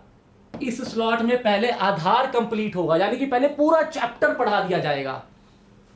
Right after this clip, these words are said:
उसके बाद किसकी बारी आएगी? तपस की, यानी कि आपके डीपीपी जो है, जो आपको डीपीपी मिलेंगे session by session, उनके जो best question जहां पे डाउट्स आ सकते हैं,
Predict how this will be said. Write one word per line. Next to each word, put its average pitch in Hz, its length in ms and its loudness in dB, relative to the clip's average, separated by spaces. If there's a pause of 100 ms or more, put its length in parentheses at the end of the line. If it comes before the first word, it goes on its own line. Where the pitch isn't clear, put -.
(500)
उसके 233 280 2
बाद 226 260 2
किसकी 240 260 -4
बारी 226 260 4
आएगी? 220 440 0 (420)
तपस 240 320 0
की, 190 220 -4 (100)
यानी 214 300 2
कि 247 180 -4
आपके 254 460 -2
डीपीपी 285 600 4
जो 254 140 0
है, 165 300 0 (1160)
जो 175 120 2
आपको 240 160 2
डीपीपी 277 380 0
मिलेंगे 247 400 2 (180)
session 226 320 -2
by 233 120 2
session, 220 440 -4 (160)
उनके 208 220 -6
जो 208 200 0
best 214 340 0
question 208 280 2
जहां 196 140 0
पे 208 120 0
डाउट्स 262 460 2
आ 208 120 2
सकते - 280 -6
हैं, 143 220 -4